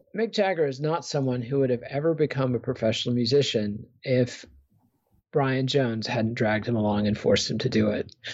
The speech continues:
Uh, Mick was an incredibly practical person, and, uh, it was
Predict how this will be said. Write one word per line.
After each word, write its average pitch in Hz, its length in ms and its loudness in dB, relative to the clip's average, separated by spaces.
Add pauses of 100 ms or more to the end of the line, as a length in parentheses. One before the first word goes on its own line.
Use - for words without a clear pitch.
(140)
Uh, 120 200 2 (180)
Mick 156 220 2
was 135 160 2
an 135 60 0
incredibly 165 580 0
practical 135 580 -2
person, 160 580 -2 (400)
and, 139 420 0
uh, 123 320 0 (220)
it 156 140 -2
was 139 480 0